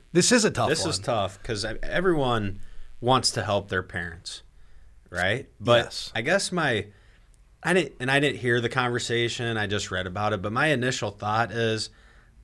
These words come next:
Speaker 2: I'm gonna look for other areas to sacrifice before just saying, "Okay, I'll just sacrifice my retirement contributions."
Speaker 1: So,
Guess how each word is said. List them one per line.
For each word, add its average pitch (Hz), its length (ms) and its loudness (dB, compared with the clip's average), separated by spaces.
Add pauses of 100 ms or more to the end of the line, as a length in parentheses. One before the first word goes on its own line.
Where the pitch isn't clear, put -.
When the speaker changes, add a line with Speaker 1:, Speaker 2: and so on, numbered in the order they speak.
Speaker 2:
I'm 180 240 2
gonna 165 220 2
look 120 220 4
for 98 200 -2
other 101 280 2
areas 92 560 2
to 92 480 -6 (540)
sacrifice 87 840 0
before 101 840 2 (600)
just 104 240 2
saying, 104 220 0
"Okay, 98 220 -2
I'll 95 140 2
just 92 140 -4
sacrifice 92 560 -2
my 92 80 -2
retirement 87 560 -6
contributions." - 880 -10
Speaker 1:
So, 165 500 4